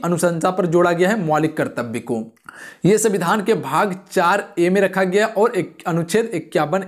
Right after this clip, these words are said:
ए में है, तो इसे आप सभी देख लीजिएगा। अगला क्वेश्चन देखिए, किस समय में राग भैरवी गायन सर्वाधिक उपयोगी माना जाता है? तो यह माना जाता है सुबह के समय में। बी राइट आंसर रहेंगे,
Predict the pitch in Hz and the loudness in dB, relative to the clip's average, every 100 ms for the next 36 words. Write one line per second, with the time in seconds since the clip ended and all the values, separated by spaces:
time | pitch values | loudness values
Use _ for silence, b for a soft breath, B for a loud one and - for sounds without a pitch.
0 | 139 127 117 110 113 - b b 160 175 | -6 -6 -6 -10 -14 -18 b b 0 2
1 | 208 180 180 165 135 - 117 113 123 120 | 2 2 0 0 0 -2 -6 -4 -4 -4
2 | 110 B B B _ 175 226 233 233 240 | -6 B B B _ 0 2 2 0 2
3 | 214 233 226 277 - 302 311 - - - | 0 0 2 2 2 0 -2 -12 -6 0
4 | 185 208 196 190 165 180 156 120 147 156 | 2 2 2 2 2 2 0 -2 -4 -2
5 | 185 147 147 180 185 B - 180 170 156 | 0 0 -2 -4 -8 B 0 2 2 0
6 | 202 - 185 - 175 156 151 131 117 113 | -2 -2 -4 0 2 4 2 0 -4 -4
7 | 110 143 156 - - _ _ _ _ _ | -4 -2 -2 -4 -14 _ _ _ _ _
8 | _ _ _ _ _ _ _ _ _ _ | _ _ _ _ _ _ _ _ _ _
9 | _ _ _ 131 131 202 208 190 196 190 | _ _ _ -2 2 2 4 2 2 2
10 | 190 190 190 - 143 139 139 123 113 113 | 2 0 -2 -2 0 0 -2 -6 -6 -6
11 | 113 113 123 143 143 156 156 156 170 185 | -8 -6 -2 0 0 -2 -2 0 0 0
12 | 269 | -2